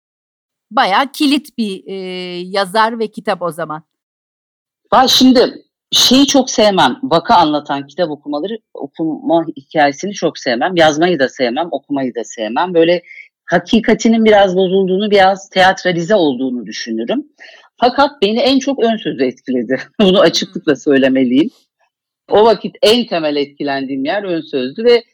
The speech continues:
Speaker 2: hızla böyle biraz varoluşçu felsefeye doğru daldım ki orası da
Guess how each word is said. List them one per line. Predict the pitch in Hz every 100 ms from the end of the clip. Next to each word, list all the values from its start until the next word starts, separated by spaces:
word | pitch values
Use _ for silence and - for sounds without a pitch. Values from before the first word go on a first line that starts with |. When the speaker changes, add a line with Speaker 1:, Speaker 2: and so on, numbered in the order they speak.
| _
Speaker 2:
hızla | - 254 226 220
böyle | 190 202 226
biraz | 202 202 180
varoluşçu | 180 196 196 185 -
felsefeye | 214 180 165 180 170 175 180
doğru | 151 127 123
daldım | 127 135 208
ki | 220 -
orası | 151 165 - 170
da | 185 180